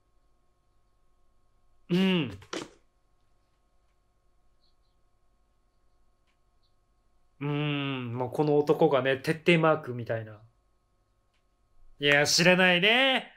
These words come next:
見せてやろうぜ、見せてやろうぜ。もうめっちゃテンション上がっちゃうわ。うん。いや、相手をね、まず認める。それも大事だ。<laughs> うん。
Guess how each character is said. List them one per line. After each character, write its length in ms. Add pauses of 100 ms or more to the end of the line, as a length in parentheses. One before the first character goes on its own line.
(180)
見 140
せ 160
て 120
や 140
ろ 180
う 40
ぜ、 140
見 100
せ 200
て 80
や 280 (160)
ろ 180
う 20
ぜ。 60 (1000)
も 80
う 40
め 80
っ 40
ち 80
ゃ 60
テ 120
ン 80
シ 80
ョ 40
ン 40
上 60
が 80
っ 40
ち 120
ゃ 60
う 40
わ。 260 (1400)
う 80
ん。 260 (2000)
い 140
や、 260
相 240
手 120
を 140
ね、 340
ま 140
ず 140
認 220
め 120
る。 100
そ 140
れ 80
も 120
大 220
事 140
だ。 300 (200)
<laughs> 560 (2500)
う 60
ん。 280